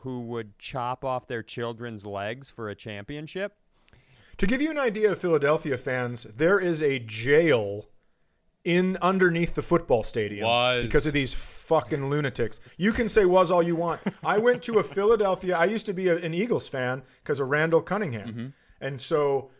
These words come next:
Speaker 2: I went to a Minnesota Vikings, Philadelphia Eagles game back in the Metrodome days, and we, we saw this huge fight, and we go, "Oh, some Philly fans and some Vikings fans are fighting." No, no, no.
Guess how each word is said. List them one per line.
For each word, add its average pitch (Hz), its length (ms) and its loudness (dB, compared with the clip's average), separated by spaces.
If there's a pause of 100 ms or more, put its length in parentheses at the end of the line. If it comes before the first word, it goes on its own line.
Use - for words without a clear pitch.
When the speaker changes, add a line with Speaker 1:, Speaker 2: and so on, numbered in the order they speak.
(300)
Speaker 2:
I 151 160 -4
went 196 260 -4
to 180 220 0
a 151 40 4
Minnesota 170 460 -2
Vikings, 160 540 -4
Philadelphia 160 840 -2
Eagles 165 420 -4
game 139 360 -4 (160)
back 156 320 -4
in 156 100 -2
the 139 80 -4
Metrodome 127 840 -4
days, 104 540 -8 (500)
and 147 460 -4 (680)
we, 196 320 -6 (120)
we 185 140 -4
saw 202 240 0
this 170 180 -2
huge 196 320 -4
fight, 196 380 0
and 143 80 -8
we 135 100 -6
go, 131 200 2
"Oh, 165 300 4
some 139 180 -8
Philly 165 280 0
fans 156 320 -2
and 147 120 -6
some 135 160 -8
Vikings 147 420 -4
fans 131 320 -2
are 123 80 -2
fighting." 131 540 -4
No, 156 100 -4
no, 220 80 0
no. 131 260 -2